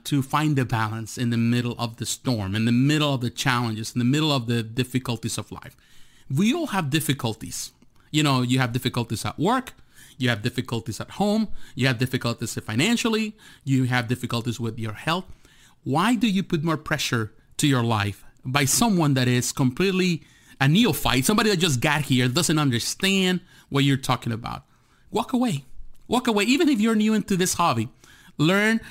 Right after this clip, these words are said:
that a lot of people here are here just because they're looking for conflict. People love conflict. A lot of people love that. They strive for it. You know, that's the mindset of a bully. They love that because they are dissatisfied with their lives and they want to find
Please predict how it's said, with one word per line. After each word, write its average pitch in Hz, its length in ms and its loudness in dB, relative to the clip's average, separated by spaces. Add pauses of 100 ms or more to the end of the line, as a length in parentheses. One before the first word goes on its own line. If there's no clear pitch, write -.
(140)
that 147 260 2
a 143 60 2
lot 170 220 4
of 247 120 0
people 214 300 0
here 175 460 2
are 147 160 2
here 175 260 0
just 170 400 0
because 139 260 -2
they're 135 80 2
looking 143 400 2
for 139 140 -4
conflict. 123 480 -2 (140)
People 226 340 2
love 151 440 0
conflict. 135 480 -2 (580)
A 135 60 -2
lot 226 140 4
of 254 80 0
people 165 320 0
love 151 240 0
that. 120 200 0
They 143 100 4
strive 175 440 -4
for 180 240 0
it. 98 120 -6 (340)
You 143 120 2
know, 143 100 2
that's 180 220 0
the 226 80 0
mindset 175 420 2
of 139 100 2
a 127 60 2
bully. 123 340 2
They 160 200 2
love 156 420 2
that 156 240 0
because 135 320 0
they 135 120 2
are 135 260 2 (360)
dissatisfied 202 720 2
with 196 160 2
their 165 140 4
lives 117 340 -2
and 139 120 2
they 147 180 2
want 143 340 0
to 165 80 -8
find 131 400 0